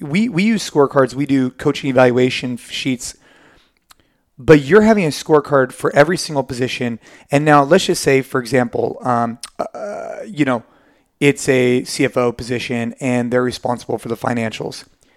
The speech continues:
Then you list these three to five items, but then what do you put underneath them? Do you go one to five? And then in the quarterly review, do you go to them and say, "Hey, look,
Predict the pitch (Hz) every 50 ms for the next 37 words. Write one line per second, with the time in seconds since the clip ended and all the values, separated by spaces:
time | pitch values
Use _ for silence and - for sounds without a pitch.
0 | _ _ _ _ _ _ 143 135 123 160 160 170 165 160 - - _ _ _ _
1 | _ _ - 156 139 165 202 185 151 156 202 247 226 - - - 180 165 - -
2 | - 156 160 156 143 - - 135 131 - - 147 170 165 147 135 123 - - 139
3 | 147 139 135 170 185 208 208 - - 170 151 147 143 139 147 170 190 - - 135
4 | - 185 214 - - - - 151 143 139 156 143 131 120 135 139 143 139 123 -
5 | - 139 131 135 151 180 214 - - _ - - - _ _ _ - - 147 147
6 | 143 139 143 139 - - 147 143 135 - - - 156 151 147 151 147 143 135 127
7 | 131 131 117 123 139 147 165 185 139 143 123 131 135 135 139 143 147 139 139 131
8 | - 131 120 123 143 139 139 135 127 -